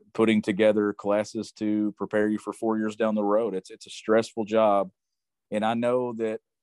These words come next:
there were some nerves. There had to be some nerves. But at the end of the day, relationships paid off, and, and they got the guy that they wanted. And, and it was pretty cool to sit there, though, and see him kind of be able to celebrate that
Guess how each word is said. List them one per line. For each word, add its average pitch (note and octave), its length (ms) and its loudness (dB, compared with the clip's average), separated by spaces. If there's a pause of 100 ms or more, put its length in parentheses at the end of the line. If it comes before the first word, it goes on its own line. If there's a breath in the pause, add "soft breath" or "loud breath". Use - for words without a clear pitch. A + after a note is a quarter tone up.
(240)
there A2+ 240 0
were C3+ 140 -2
some D3 200 -8
nerves. G#2 360 -2
There G#2 120 -4
had G#2 260 -2
to F#2+ 40 -8
be F2 140 -8
some F2+ 180 -10
nerves. - 340 -10 (680)
But G#2 240 6 (280)
at F#2 120 0
the F#2+ 80 4
end G#2+ 100 6
of A#2 40 8
the A#2 60 6
day, G#2 380 6 (160)
relationships G2 720 -2
paid G2 240 2
off, F#2+ 320 4 (320)
and, F2+ 320 -6
and F2+ 180 -2
they F2+ 80 2
got F2+ 300 2
the G2 60 -2
guy F#2+ 260 0
that F#2+ 160 -4
they G2 120 4
wanted. F#2 480 -2 (120)
And, F2 380 -2
and F2+ 140 0
it F#2 100 -4
was - 140 -12
pretty G#2 260 0
cool F#2+ 160 6
to F2 60 -2
sit - 200 -6
there, F2+ 160 2
though, F2 220 4
and D#2+ 80 -8
see - 160 -8
him F2 160 -6
kind F#2 240 0
of F2 180 0 (640)
be G2+ 120 4
able G2 220 2
to - 80 -16
celebrate F#2+ 580 -2
that E2 200 -4